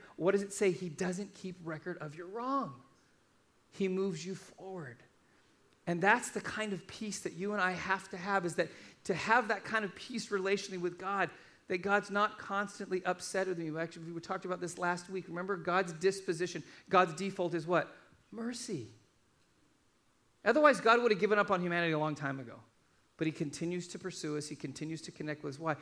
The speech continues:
Because he wants us to be at peace. And if we are reconciled with God, we're, there's a peace that comes internally with us that begins to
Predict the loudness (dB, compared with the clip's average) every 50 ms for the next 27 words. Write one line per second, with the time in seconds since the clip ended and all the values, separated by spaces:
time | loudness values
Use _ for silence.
0 | -6 -18 -14 -12 -10 -8 -8 -6 -6 -6 -6 -8 -8 -8 -10 -10 -10 -8 -6 -6
1 | -6 -6 -6 -8 -6 -6 -4 -2 -2 -4 -4 -4 -4 -4 -2 2 4 4 4 4
2 | 4 4 2 4 4 2 0 0 0 0 0 0 0 0 2 2 4 4 4 2
3 | -2 -12 -18 -14 -6 0 2 2 2 0 -6 -18 -10 -2 2 2 2 2 2 -2
4 | -6 -8 -8 -6 -4 -4 -4 -4 -6 -6 -4 -2 -2 -2 -2 -4 -4 -6 -6 -6
5 | -8 -10 -8 -8 -6 -4 -2 0 0 -2 -2 -4 -8 -8 -8 -8 -6 -8 -6 -6
6 | -8 -10 -12 -14